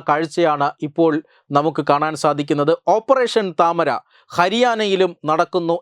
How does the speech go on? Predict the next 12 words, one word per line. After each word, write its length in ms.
എന്നതാണ് 420
ഏറ്റവും 360
പുതിയ 220
വാർത്ത. 280
അതായത് 380
കഴിഞ്ഞ 280
രാജ്യസഭാ 640
തെരഞ്ഞെടുപ്പിലാണ് 680
നാൽപത് 480
സീറ്റുകളുള്ള 600
കോൺഗ്രസിന് 560
അവരുടെ 300